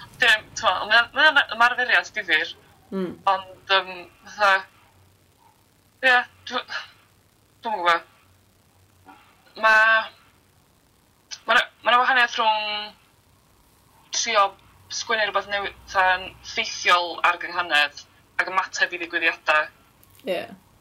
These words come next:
Speaker 1: Yr ymateb i ddigwyddiadau lle 'di, lle ma',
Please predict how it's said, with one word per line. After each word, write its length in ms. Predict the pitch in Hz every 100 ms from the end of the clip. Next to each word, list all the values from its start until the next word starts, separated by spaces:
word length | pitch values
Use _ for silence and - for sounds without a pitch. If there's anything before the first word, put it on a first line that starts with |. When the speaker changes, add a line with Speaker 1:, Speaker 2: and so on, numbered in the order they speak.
| - - - -
Speaker 1:
Yr 100 | 208
ymateb 540 | 208 - - 196 180 - _ _ _ _
i 80 | 202
ddigwyddiadau 640 | 190 185 185 175 - 165
lle 180 | - 175 170
'di, 160 | 165 170 170 - _ _
lle 180 | - 180
ma', 240 | 170 165